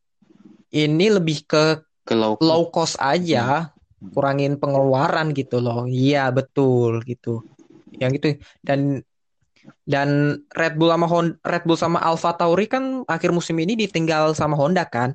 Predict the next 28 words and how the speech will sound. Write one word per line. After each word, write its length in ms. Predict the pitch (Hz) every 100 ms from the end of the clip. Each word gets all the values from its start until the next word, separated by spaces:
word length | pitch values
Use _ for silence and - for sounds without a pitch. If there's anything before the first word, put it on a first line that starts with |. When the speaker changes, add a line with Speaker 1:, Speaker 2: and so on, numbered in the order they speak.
| _ _ _ _ _
Speaker 1:
Nah, 160 | 147 143
tahun 180 | 143 147
dua 140 | 143
ribu 240 | 147 147 143
dua 160 | 143
puluh 240 | - 147 143
dua 180 | 147 139
itu 400 | 240 - 143 185 - _ _ _ _ _ - - _ _ _ _ _ _ _ -
baru 300 | 165 202 294
kemarin 380 | 302 196 196 254
beritanya 500 | 190 175 143 175 254 - - _ _ _ 156
mengambil 420 | 156 160 165 160
alih, 460 | - 156 175 208 - - _ -
eh, 540 | 165 160 156 156 156 156
mesinnya 420 | 160 165 156 156
Honda 460 | 143 135 151 220 - _ _ _ _ -
untuk 320 | 160 196 175
dibawa 320 | 151 139 165 180
ke 80 | 185
Speaker 2:
Hmm. 80 | -
Speaker 1:
dua 100 | -
ribu 160 | 139 139
dua 160 | 131
puluh 240 | 131 131 131
dua. 320 | 135 127 - - _ - _ _ _ _ _ _ _ _ -
Dan 160 | 143
itu 80 | 147
dis-, 320 | 202 175 -